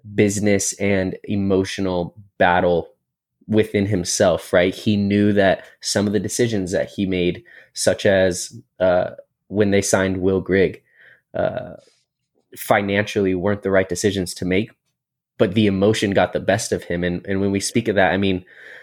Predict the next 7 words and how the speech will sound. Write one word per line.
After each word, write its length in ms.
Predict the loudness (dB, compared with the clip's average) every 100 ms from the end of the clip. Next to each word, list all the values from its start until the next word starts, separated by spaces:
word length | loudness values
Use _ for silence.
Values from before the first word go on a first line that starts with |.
| -20 _ _ 0
the 140 | 2
amount 320 | 4 2 0
of 80 | 0
attempts 420 | -2 -2 -2 0
that 200 | -2 0
they 120 | 0
made 500 | 0 2 2 0 -2